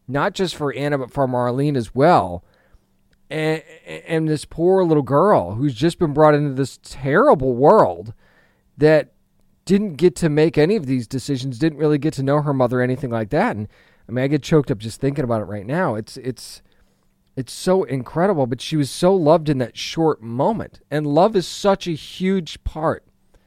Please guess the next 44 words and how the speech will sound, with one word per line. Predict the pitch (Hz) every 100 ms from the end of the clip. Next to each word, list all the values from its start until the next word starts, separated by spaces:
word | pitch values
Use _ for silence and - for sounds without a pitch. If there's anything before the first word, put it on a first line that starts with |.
| _ _ _
of | 135 131
this | 139
show | - 196 196
in | 165
general, | 165 160
but | 139
especially | 120 - - 208 233 - 151 98 90 - _ _ _ _ _ _ _ -
this | 147 156
finale, | - 139 139 139 98 92
because | 127 - 139 117
you | 139
see, | 127 - 190 190 180 170 - _ _ _ _
you | 143 156
know, | 151
the | 135
culmination | 139 175 170 160 165 156 160
of, | 139 127
of | 120 120
this | 131 139
entire | 127 143 143
journey | 127 143 143
between | 131 127 156 139 117
Joel | 135 131 127
and | 123
Ellie, | 127 131 123 120 _ _ -
everything | 147 156 160
they've | 147 123
lost | 131 127 131
up | 131
to | 120
this | 123 120
point | - 139 131
is | 117
to | -
make | 139 156 175
it | 165
to | 151
this | 139 -
hospital | 143 160 165 - 123 98 104 - _ _ _ _ _ _ _ -
to | 139
try | 139 143
and | 139
figure | 139 123 123
out, | 123 123